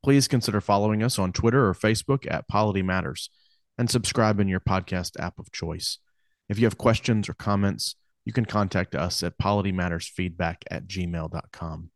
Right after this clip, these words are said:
Many thanks to our guest today, Fred Greco, for being with us. He's the pastor of Christ Church in Katy, Texas,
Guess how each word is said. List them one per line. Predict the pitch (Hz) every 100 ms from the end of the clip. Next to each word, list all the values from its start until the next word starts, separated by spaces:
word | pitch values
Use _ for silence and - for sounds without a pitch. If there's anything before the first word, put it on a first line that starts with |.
| _ _ - _ _ 107
Many | 123 143
thanks | 131 110 110 -
to | 113
our | 104
guest | 98 104 -
today, | 107 110
Fred | 113 - 101 98
Greco, | 98 - 110
for | 104
being | 90 104 101
with | 101 107
us. | 127 - - - - _ -
He's | 147 -
the |
pastor | - 120 117 117
of | 101
Christ | - 107 104
Church | - 104 -
in | 92
Katy, | 107 101 90
Texas, | - 95 - 107 -